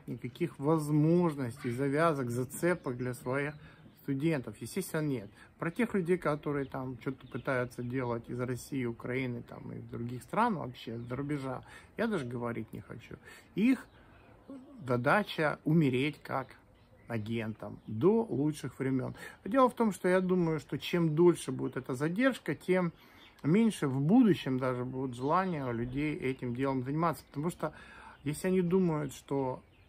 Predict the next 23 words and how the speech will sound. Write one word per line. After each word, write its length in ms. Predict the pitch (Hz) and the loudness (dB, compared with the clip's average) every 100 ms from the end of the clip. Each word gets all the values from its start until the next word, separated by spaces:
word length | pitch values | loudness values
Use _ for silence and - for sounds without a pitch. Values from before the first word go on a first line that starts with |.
| - - | -20 -14
границы 520 | 110 135 160 170 - | -6 -2 0 0 -4
будут 240 | 127 135 123 | -4 -2 -2
открыты 420 | 123 - 139 123 | -4 -6 -6 -6
точно 300 | 131 123 117 | -6 -6 -6
так 240 | 139 131 | -4 -4
же, 80 | 120 | -4
как 160 | - 110 | -8 -6
они 180 | 110 | -4
были 240 | 110 113 110 | -4 -4 -2
открыты 580 | 117 - 127 123 117 113 - - - | -4 -6 -8 -6 -6 -12 -14 -20 -10
до 260 | 104 143 | -2 0
этого, 440 | 202 233 - 120 117 | 0 -2 -4 -6 -6
они 140 | 123 139 | -6 -4
глубоко 600 | 120 120 120 - 127 120 | -2 -2 -4 -4 -6 -4
заблуждаются. 1000 | 110 110 110 107 107 104 92 - - - - - - - | -6 -6 -8 -8 -8 -10 -12 -16 -18 -20 -20 -20 -20 -12
Если 480 | - 160 180 170 175 | 2 2 4 4 2
они 280 | - 160 180 | 4 4 4
думают, 680 | 165 156 190 180 175 160 135 | 4 6 6 6 4 0 -2
что 400 | - - 160 151 - | -10 -4 0 0 -2
это 200 | 131 143 | -4 -2
будет 340 | 135 143 131 | 0 0 -2
открыто 680 | 135 - 147 160 - 131 127 - - - - | -4 -4 -2 -2 0 -2 -2 -12 -20 -20 -18
скоро, 640 | - - 180 233 196 117 | -16 -4 2 6 6 4